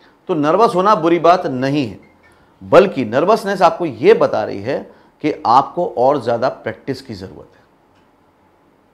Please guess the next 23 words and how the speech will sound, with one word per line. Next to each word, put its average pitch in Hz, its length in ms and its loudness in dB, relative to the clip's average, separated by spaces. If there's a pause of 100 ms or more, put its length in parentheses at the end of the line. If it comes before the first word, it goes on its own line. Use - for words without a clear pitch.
(640)
आपको 120 340 0
और 135 340 4
ज़्यादा 131 480 2 (280)
steps - 460 -4
को, 175 180 -2
rules 131 320 -4
follow 113 340 -2 (140)
करने 202 260 -2
की 175 120 -6
ज़रूरत 135 340 -4
है। 120 100 -12
तो 123 140 -14
यहाँ 127 180 -2
से 143 120 -4
क्या 147 140 2
आ 147 40 2
गया? 123 200 0
Action 165 260 -4
आ 170 60 2
गया, 190 220 -6 (920)
बस 190 140 -6
कर 240 160 0
लो। 214 180 -8